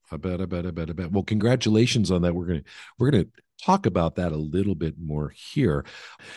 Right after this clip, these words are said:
I just want this to become hopefully an annual tradition if our schedules,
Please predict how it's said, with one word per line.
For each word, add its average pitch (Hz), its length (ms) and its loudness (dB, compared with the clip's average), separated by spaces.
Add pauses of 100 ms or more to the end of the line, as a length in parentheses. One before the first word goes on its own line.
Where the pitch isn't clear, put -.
(120)
I 135 180 4
just 117 420 0 (600)
want 110 300 4
this 95 160 2
to 98 80 -4
become 90 420 -2 (120)
hopefully 101 520 2
an 190 80 2
annual 101 500 2
tradition 82 640 -4
if 71 180 -10
our 76 140 -2
schedules, 71 800 -2